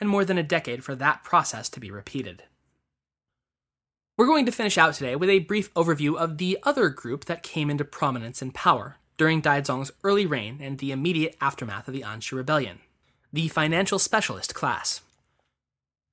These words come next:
Now, if you've been listening since the beginning of this dynasty, at the least,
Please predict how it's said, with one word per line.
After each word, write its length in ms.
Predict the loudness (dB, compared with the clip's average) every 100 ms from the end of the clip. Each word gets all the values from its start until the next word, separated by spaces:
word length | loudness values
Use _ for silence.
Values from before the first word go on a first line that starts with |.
| _ 4
Now, 200 | 6 8
if 220 | 6 4
you've 100 | 6
been 140 | 8
listening 480 | 8 6 4 2 2
since 200 | 0 0
the 80 | 0
beginning 340 | 2 4 4
of 80 | 2
this 140 | 0 0
dynasty, 540 | 2 2 0 -2 -8
at 80 | -10
the 80 | -12
least, 340 | -10 -10